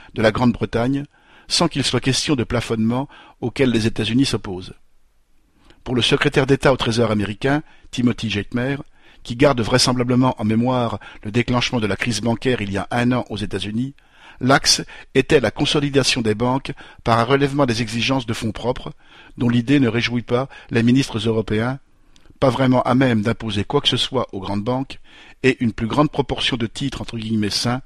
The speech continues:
ce que personne n'a osé contester. Tous sont bien sûr tombés d'accord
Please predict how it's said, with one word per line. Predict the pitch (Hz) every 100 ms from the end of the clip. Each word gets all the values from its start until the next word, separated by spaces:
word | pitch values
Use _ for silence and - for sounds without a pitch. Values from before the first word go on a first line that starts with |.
| _ _ _
ce | - 101
que | 107
personne | 113 110 123 120 -
n'a | 98
osé | 101 101
contester. | 101 101 98 - - - - - _ _ _ _ _ _ _ _ -
Tous | 175 175 -
sont | - 117
bien | 117
sûr | 117 - -
tombés | 113 110
d'accord | 107 - 139 143